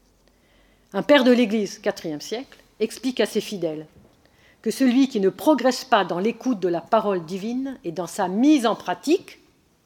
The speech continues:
régresse. Il s'agit donc toujours de tendre vers une plus grande perfection. Et le Talmud le disait bien avant lui,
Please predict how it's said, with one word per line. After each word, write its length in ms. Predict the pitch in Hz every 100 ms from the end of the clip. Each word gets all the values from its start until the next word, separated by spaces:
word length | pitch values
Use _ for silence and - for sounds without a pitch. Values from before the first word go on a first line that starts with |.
| _ _ _ _ _ _ _ _ _ _ _
régresse. 840 | 170 175 294 202 175 - - - - _ _ _ _ _ _ _ _ _ _ _ _ _ - _ -
Il 140 | 214
s'agit 280 | - 262 247
donc 240 | 233 220
toujours 460 | 254 226 262 285 262
de 140 | 180
tendre 440 | 208 247 247 254 170
vers 180 | 175
une 100 | 180
plus 180 | 165 214
grande 360 | 160 214 233 254 _ _ -
perfection. 580 | 226 - 196 - 170 151 _ _ _ _ _ _ _ _ _ _ _ _ _ _ _ _ _
Et 60 | 185
le 160 | 277
Talmud 560 | 330 277 247 240 208 151 - _ _ _
le 100 | 202
disait 340 | 202 233 202 190
bien 220 | 180 233
avant 220 | 175 165
lui, 260 | 170 233